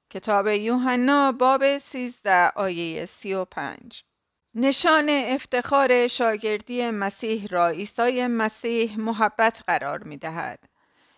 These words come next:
این چنین است که اهمیت والای محبت به چشم می‌آید. مهمترین محک اصالت ایمان ما این است. نمی‌توانیم مسیح را محبت کنیم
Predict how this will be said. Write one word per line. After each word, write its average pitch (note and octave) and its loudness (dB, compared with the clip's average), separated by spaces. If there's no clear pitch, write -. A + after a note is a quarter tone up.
این A3 2
چنین B3+ 0
است F#3 0
که - -2
اهمیت A#3 -2
والای B3+ 2
محبت B3 -2
به G#3 -6
چشم G#3 -4
می‌آید. E3 -12
مهمترین A3 0
محک B3+ -2
اصالت B3+ 2
ایمان A3 -2
ما F#3+ -4
این G#3 -4
است. - -16
نمی‌توانیم A3 2
مسیح A#3 -8
را C4+ 4
محبت A3 0
کنیم E3+ -12